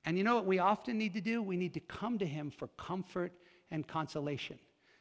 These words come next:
Because I'll be the first one to say, "I'm selfish.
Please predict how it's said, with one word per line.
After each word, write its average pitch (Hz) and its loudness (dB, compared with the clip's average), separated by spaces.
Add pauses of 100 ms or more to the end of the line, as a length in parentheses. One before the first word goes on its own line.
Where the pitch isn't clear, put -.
Because 160 -2
I'll 190 8
be 202 4
the 175 2
first - 0
one 175 0
to 147 -2
say, 139 -4 (680)
"I'm 170 0
selfish. - -6